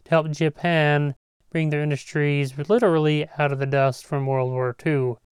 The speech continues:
Over a thirty to forty year period, Japan went from making junky and cheap products to taking over an estimated half of the electronics industry and a quarter of the automotive industry.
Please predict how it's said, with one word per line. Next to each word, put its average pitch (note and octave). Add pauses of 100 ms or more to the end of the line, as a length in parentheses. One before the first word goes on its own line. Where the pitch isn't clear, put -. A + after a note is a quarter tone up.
(500)
Over F#3
a D#3+
thirty F3
to C#3+
forty D#3
year C#3+
period, F3 (460)
Japan G3+
went F3
from D3 (180)
making D#3+
junky D#3+
and C3+
cheap F3 (160)
products D#3+ (280)
to D3
taking G3
over D#3
an C#3+
estimated D3
half E3
of D#3
the D3
electronics D#3
industry E3 (480)
and D#3
a C#3+
quarter E3
of C3+
the C3+
automotive C#3+
industry. C3